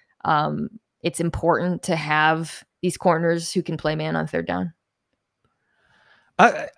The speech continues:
Speaker 2: honestly, for me, it's not a Macdonald question. I, I think
Speaker 1: You just
Speaker 2: Macdonald
Speaker 1: generally,
Speaker 2: would
Speaker 1: you're
Speaker 2: hit
Speaker 1: saying.
Speaker 2: I think just generally in the N F L, if you look at it, like, you, it,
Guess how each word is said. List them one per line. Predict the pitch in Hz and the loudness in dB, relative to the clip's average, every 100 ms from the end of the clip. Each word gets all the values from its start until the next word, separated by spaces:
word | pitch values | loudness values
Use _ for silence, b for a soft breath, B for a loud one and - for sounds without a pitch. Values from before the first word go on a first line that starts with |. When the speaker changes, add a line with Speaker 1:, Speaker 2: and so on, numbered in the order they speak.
| - | 4
Speaker 2:
honestly, | 220 277 202 147 | 4 4 0 0
for | 113 135 | -2 2
me, | 123 196 | 6 6
it's | 123 | 4
not | 127 131 | 4 4
a | |
Macdonald | 117 101 104 151 - | 4 0 0 0 0
question. | - - - - - | -6 -10 -16 -18 -4
I, | 127 123 135 | -2 -2 -4
I | 131 | -2
think | 127 156 208 | 0 2 2
Speaker 1:
You | |
just | 185 | 2
Speaker 2:
Macdonald | 131 - 175 143 | 2 4 4 4
Speaker 1:
generally, | 156 165 165 | 2 0 -2
Speaker 2:
would | - | -2
Speaker 1:
you're | |
Speaker 2:
hit | 127 | -2
Speaker 1:
saying. | - - 165 - _ _ - | -6 -6 -8 -10 _ _ 0
Speaker 2:
I | 160 | 2
think | 226 143 | 2 0
just | 143 104 | -2 -4
generally | 135 170 165 131 | -2 0 2 2
in | 120 | 0
the | 110 | 0
N | 123 | 0
F | 117 | 2
L, | 135 131 | 4 4
if | 110 | 4
you | 123 | 2
look | 107 139 | 4 6
at | 123 104 | 4 0
it, | 98 - | -4 0
like, | 113 104 | 0 0
you, | 110 147 - | 0 0 -2
it, | 123 | -8